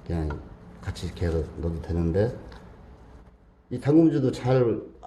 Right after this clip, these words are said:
먹고서나 저녁 때 자, 자면 아침이면 허리도 안 아파요. 허리 아픈 사람이.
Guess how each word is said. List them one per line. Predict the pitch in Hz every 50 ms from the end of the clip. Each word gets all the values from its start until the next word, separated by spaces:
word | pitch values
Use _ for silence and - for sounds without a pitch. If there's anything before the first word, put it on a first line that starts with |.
| - - - _ _ -
먹고서나 | 95 98 104 110 - - 131 123 - 131 117 104
저녁 | - 113 117 117
때 | 113 110 101
자, | - - 98 101 101 - - -
자면 | - - 95 101 104 101
아침이면 | 87 95 - - - 110 101 98 92 87 87 80 76 - - - - - - - - - - - -
허리도 | 135 - 160 151 165
안 | 143 117
아파요. | 107 - - - 78 73 76 76 78 76 73
허리 | 98 110
아픈 | 113 104 107 104 87
사람이. | 76 76 71 67 67 69 67 69 69 67